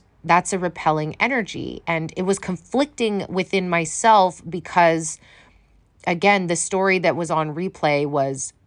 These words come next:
"I'm not good enough. So let me do, do, do. Let me try and do this and try and do that." And we're going to have the mirror effect in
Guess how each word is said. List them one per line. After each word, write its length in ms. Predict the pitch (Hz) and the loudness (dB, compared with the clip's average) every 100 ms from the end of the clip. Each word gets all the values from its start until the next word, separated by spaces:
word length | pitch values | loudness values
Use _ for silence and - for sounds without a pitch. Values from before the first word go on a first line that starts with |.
| _ _ _ _ _ | _ _ _ _ _
"I'm 160 | 170 165 | -2 0
not 180 | 147 135 | -2 -2
good 100 | 196 | -4
enough. 300 | 202 131 131 | -2 -4 -4
So 200 | - 147 | -6 -4
let 220 | 147 147 | -4 -4
me 140 | 165 | -6
do, 380 | 147 131 165 160 | -8 -2 0 0
do, 260 | 156 147 143 | -2 -4 -4
do. 440 | 190 214 170 147 | 0 2 2 0
Let 200 | 147 - | 0 -2
me 120 | 175 | -4
try 300 | 160 - 156 | -6 0 0
and 160 | 156 160 | 0 -2
do 100 | 160 | -2
this 220 | 165 160 | -4 -4
and 120 | 160 | -10
try 200 | - 151 | -4 -4
and 160 | 151 151 | -2 -4
do 100 | 147 | 2
that." 260 | 165 156 - | 6 6 4
And 260 | 160 156 160 - - - - _ _ _ _ _ _ _ _ _ _ - | -2 -6 -10 -20 -20 -20 -20 _ _ _ _ _ _ _ _ _ _ -8
we're 260 | 180 208 | 2 2
going 300 | 196 220 254 | 4 4 4
to 60 | 254 | 2
have 340 | - 226 220 | 4 4 4
the 80 | 190 | 2
mirror 400 | 180 185 214 202 | -4 0 0 0
effect 520 | 175 - 170 180 - - | -2 2 4 4 -2 -10
in 520 | 170 165 160 156 156 | -6 -4 -4 -6 -10